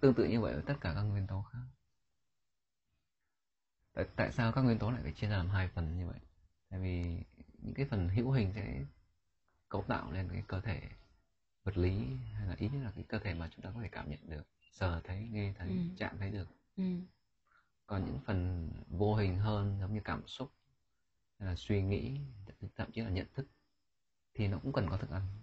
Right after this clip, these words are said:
Speaker 1: và thức ăn của nó cũng vô hình như nó luôn. Nó là giống như nước thì chúng ta sẽ hữu hình là uống nước, canh, hay là,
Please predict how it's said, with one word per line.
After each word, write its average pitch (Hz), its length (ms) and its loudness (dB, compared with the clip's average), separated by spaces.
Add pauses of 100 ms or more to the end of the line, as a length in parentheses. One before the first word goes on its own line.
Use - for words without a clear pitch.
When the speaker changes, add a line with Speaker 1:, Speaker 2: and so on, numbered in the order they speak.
Speaker 1:
và 95 100 -2
thức 104 120 -2
ăn 95 140 -2
của 90 120 -8
nó 117 360 -4
cũng 131 160 -2
vô 120 100 2
hình 101 160 4
như 104 100 2
nó 98 180 -2
luôn. 120 140 -4 (800)
Nó 104 140 -8
là 90 380 -2
giống 104 180 -2
như 98 460 0 (260)
nước 127 240 6 (260)
thì 92 200 -6
chúng 101 140 -6
ta 98 320 -4
sẽ - 240 -6
hữu 117 160 2
hình 104 200 4
là 90 60 0
uống 107 340 0
nước, 160 140 -2 (600)
canh, 104 480 4 (640)
hay 87 160 -4
là, 85 320 0